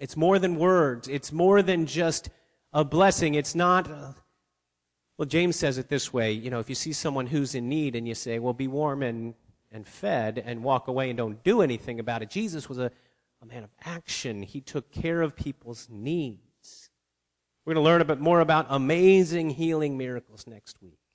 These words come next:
and the way that Jesus took action on people's behalf.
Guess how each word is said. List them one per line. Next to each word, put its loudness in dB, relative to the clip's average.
and -20
the -18
way 0
that -6
Jesus -6
took -10
action -8
on -12
people's -20
behalf. -20